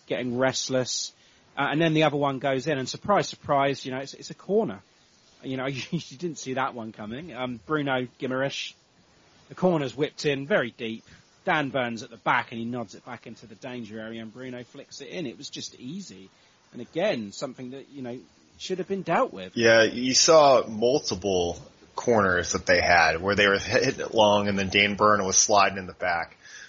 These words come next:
Speaker 2: They felt that with the zonal marking that we've had in their system,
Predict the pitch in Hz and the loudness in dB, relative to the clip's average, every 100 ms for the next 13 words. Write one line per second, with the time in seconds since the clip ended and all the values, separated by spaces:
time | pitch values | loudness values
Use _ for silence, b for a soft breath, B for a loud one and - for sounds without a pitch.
0 | B 107 110 - 131 117 120 107 107 101 | B -2 -2 2 4 4 4 0 -2 -6
1 | 104 98 110 107 95 92 98 - 120 123 | -6 -2 -2 -2 -2 -2 -2 -2 -2 2
2 | 104 101 98 101 98 98 95 90 - 104 | 2 2 -2 4 6 4 2 0 0 0
3 | 127 123 | -2 -4